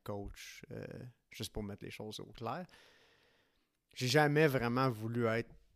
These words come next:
entraîneur. J'ai jamais, j'ai jamais pensé que je serais entraîneur, en fait. Euh, j'ai fait un, un technique policière au cégep, puis un début de bac en éduc,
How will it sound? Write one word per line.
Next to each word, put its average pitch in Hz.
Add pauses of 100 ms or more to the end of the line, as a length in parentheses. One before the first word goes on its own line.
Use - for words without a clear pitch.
(140)
entraîneur. 107
J'ai 113
jamais, 113
j'ai 107
jamais 123
pensé 127
que 123
je 110
serais 117
entraîneur, 110
en 104
fait. -
Euh, 104
j'ai 104
fait 117
un, 107
un 107 (400)
technique 117
policière 113
au 110
cégep, 113 (640)
puis 107
un 107
début 110
de 107
bac 110
en 107
éduc, 110